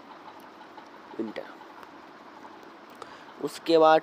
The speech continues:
T Robbins अच्छा करे दोस्तों, ये bowling में चार over कर रहे हैं, उच-, wickets ले रहे हैं दोस्तों। तो ये छः players मेरे टीम में आ जाएंगे।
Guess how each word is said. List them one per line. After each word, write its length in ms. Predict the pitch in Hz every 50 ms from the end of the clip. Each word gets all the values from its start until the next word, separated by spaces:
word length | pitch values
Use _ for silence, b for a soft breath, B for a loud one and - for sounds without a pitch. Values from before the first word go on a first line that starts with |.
| - -
T 160 | 160 160 156
Robbins 680 | 127 120 117 120 123 143 156 160 165 170 - - - - -
अच्छा 280 | 107 - - - 120 117
करे 220 | 110 113 101 92
दोस्तों, 280 | 82 82 92 - - 196
ये 60 | 185
bowling 440 | 143 117 107 107 117 123 139 147 151
में 60 | 160 151
चार 320 | - 147 127 123 127 131
over 200 | 131 131 135 135
कर 160 | 127 - 123
रहे 180 | 120 123 135 143
हैं, 80 | 165 -
उच-, 220 | - - 117 -
wickets 320 | - 113 - 147 135 - -
ले 80 | - 82
रहे 80 | 76
हैं 100 | - -
दोस्तों। 340 | - - - - - - - - - - - - - B B B B B B B B B - - - - - - - - - - - - - - - - - - - - - - - - - - - - - - - - - - - - -
तो 60 | 185
ये 60 | 185 180
छः 300 | - - 156 156 160 160
players 340 | 160 143 143 147 147 - 127
मेरे 140 | 113 117 113
टीम 120 | 117 117
में 100 | 117 95
आ 80 | 85 78
जाएंगे। 360 | 64 64 50 50 50 - -